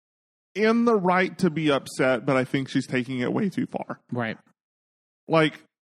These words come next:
Speaker 1: clearly that's not what was meant. Like, you're, you're, you are perfectly valid to be upset by that, but, like, the second that you knew that there was no real intention, it should have been like, "Okay, well, can you, like, not do it again, and then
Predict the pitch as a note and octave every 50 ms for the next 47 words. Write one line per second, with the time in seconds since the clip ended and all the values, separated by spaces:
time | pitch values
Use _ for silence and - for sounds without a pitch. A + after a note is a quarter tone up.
0 | - D#3+ - - A3 A3 G#3+ G3+ F#3+ F3+ E3+ E3+ E3 - - D3+ C#3+ - C#3 C3
1 | C#3 C3 B2+ C3+ C3+ C3 B2+ C3 B2+ - - _ _ _ _ _ _ _ _ -
2 | D3 D#3 D3+ - - F3 F3+ F#3 F3 D3+ C#3+ - - - D#3 D3 D#3 E3+ E3 D#3+
3 | D#3+ D3+ D3 C#3 - - _ _ _ _ _ - E3 E3 D#3+ D#3+ D#3+ D3+ D3 D3
4 | C#3 - - G3+ F#3+ F3+ G3 F3+ F#3+ F#3 D#3+ C#3+ C#3+ C#3+ C#3+ C#3+ D3 D3 C#3 C3+
5 | D3+ C3 C3+ C3 B2+ B2 - - - C#3 B2 A#2+ A2 - C#3 D3 D3 D#3+ D#3+ D#3+
6 | D#3+ - - C#3 C#3 D3 C#3 - C#3 C3+ C3 - - - _ _ _ _ _ _
7 | _ _ _ _ - - D3+ - - F3 D#3 D#3 F3 D#3 D3 D3 C#3 D3+ C#3+ C3+
8 | C3 C3 C3+ C3+ B2+ - C3+ - B2+ B2 A#2+ A#2+ - C3+ C3+ C3 A#2+ A2+ B2 B2+
9 | B2+ B2+ C3 B2+ B2 A2+ B2 C3 B2 A2+ - D3+ C3+ C3 B2+ A2 - - C#3 B2+
10 | A#2+ C#3 B2+ A#2+ B2 B2 B2 - - - - _ _ _ _ _ _ - - A3
11 | G#3 - E3+ D3+ B2+ C3 C3+ C3+ C#3 D3+ D3+ D3 D3 D3 C#3+ C#3+ - - E3 E3+
12 | E3+ E3+ E3 D#3 D#3 D#3+ D#3 D3+ C#3 _ - - - - D3 D3 D3 C#3+ D3 C#3
13 | C#3 C3+ C#3 C3 B2 A#2+ B2 B2+ B2 B2 B2 B2 B2 B2 - - C3 B2+ B2 B2
14 | B2 B2 A#2+ A#2+ A#2+ A#2 A#2 A#2+ B2